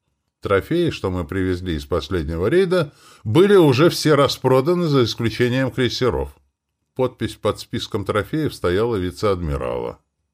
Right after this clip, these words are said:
Похоже, это он разрешил продать часть абордажных ботов. Станция теперь полностью управлялась с главной базы флота.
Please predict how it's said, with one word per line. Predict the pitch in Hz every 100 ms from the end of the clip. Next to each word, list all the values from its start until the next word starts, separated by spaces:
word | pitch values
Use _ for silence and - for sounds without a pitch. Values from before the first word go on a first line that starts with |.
| _ -
Похоже, | 90 - 139 127 123
это | 110 117
он | 110 101
разрешил | 85 87 87 - 85
продать | 76 85 76 80
часть | - 80 73
абордажных | 78 82 78 78 73 82 73
ботов. | 78 76 78 69 _ _ _ _ _
Станция | - 185 196 151 151
теперь | 135 143 -
полностью | - 147 175 170 - 139
управлялась | 120 113 110 151 160 107
с |
главной | 101 113 117 131
базы | 101 92 101
флота. | - 82 67 67 67